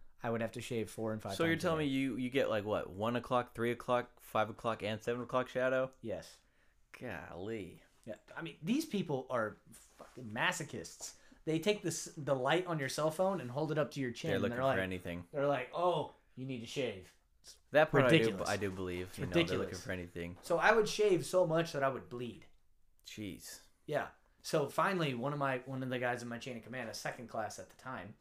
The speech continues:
Speaker 1: which is an E five to anybody who's not military, which basically you start out as an E one, right? E one,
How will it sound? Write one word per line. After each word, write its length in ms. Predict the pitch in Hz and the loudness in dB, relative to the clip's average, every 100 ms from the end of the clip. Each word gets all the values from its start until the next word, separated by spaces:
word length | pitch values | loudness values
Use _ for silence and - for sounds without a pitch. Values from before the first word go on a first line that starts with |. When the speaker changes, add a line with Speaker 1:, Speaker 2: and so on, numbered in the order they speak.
| _ _ - - - | _ _ -20 -20 -10
Speaker 1:
which 220 | 117 110 | -6 -6
is 160 | 110 104 | -6 -8
an 180 | 104 98 | -10 -10
E 160 | 127 120 | -12 -10
five 500 | 120 110 110 110 - - - - _ | -4 -4 -4 -8 -10 -20 -20 -20 _
to 180 | - 117 | -10 -8
anybody 360 | 117 107 107 104 | -8 -8 -6 -8
who's 120 | 101 | -10
not 200 | 107 107 | -12 -10
military, 500 | 104 98 110 101 98 | -10 -10 -8 -8 -8
which 280 | 98 95 - 117 | -10 -14 -14 -6
basically 680 | 143 143 147 147 139 123 - - - _ - | -4 -4 -6 -6 -4 -6 -12 -20 -20 _ -10
you 80 | |
start 280 | 147 180 170 | -2 2 6
out 300 | 160 156 147 135 | 6 4 2 -4
as 220 | 135 127 | -4 -4
an 100 | 135 | -6
E 120 | 131 | -6
one, 260 | 117 113 107 | -4 -4 -2
right? 320 | 113 117 113 _ - | -2 -4 -6 _ -12
E 100 | 143 | -6
one, 440 | 139 139 135 135 | -2 0 0 -2